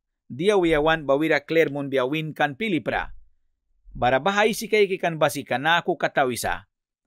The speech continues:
Witin babrihwan ship kum baku taya irbay please kara. Ay tawanay saras kan. Daywan bilas kum baku kan. Bara Pilipra maka biwalan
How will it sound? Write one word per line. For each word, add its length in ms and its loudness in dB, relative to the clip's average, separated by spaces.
Witin 320 -4
babrihwan 500 4
ship 320 -6
kum 220 -4
baku 400 2
taya 400 4
irbay 340 4
please 320 -6
kara. 460 0
Ay 240 0
tawanay 400 4
saras 480 0
kan. 320 -2
Daywan 680 2
bilas 400 -2
kum 300 -10
baku 400 2
kan. 320 -2
Bara 260 4
Pilipra 400 0
maka 380 0
biwalan 560 0